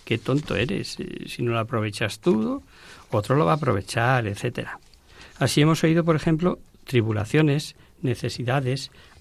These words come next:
apremios de otro tipo, azotes, prisiones y, cómo no, fatigas, ayunos, desvelos. Los tres últimos versículos son tan maravillosos que el mejor comentario es volver a escucharlos.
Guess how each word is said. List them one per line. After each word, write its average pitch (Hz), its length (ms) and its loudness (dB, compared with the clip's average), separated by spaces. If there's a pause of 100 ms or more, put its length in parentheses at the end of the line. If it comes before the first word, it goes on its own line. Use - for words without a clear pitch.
apremios 131 680 4
de 107 120 -2
otro 113 260 0
tipo, 147 400 -4 (340)
azotes, 139 800 -2
prisiones 131 680 -2 (500)
y, 120 100 -4
cómo 127 240 2
no, 120 260 -2 (500)
fatigas, 131 720 -2
ayunos, 127 640 0
desvelos. 101 840 -4 (680)
Los 123 260 -2
tres 190 280 0
últimos 170 360 0
versículos 147 560 -2
son 151 180 2
tan 110 240 0
maravillosos 165 880 0 (540)
que 123 180 6
el 113 100 6
mejor 110 340 2
comentario 180 640 2
es 143 180 0
volver 135 300 0
a 110 40 0
escucharlos. 101 880 -8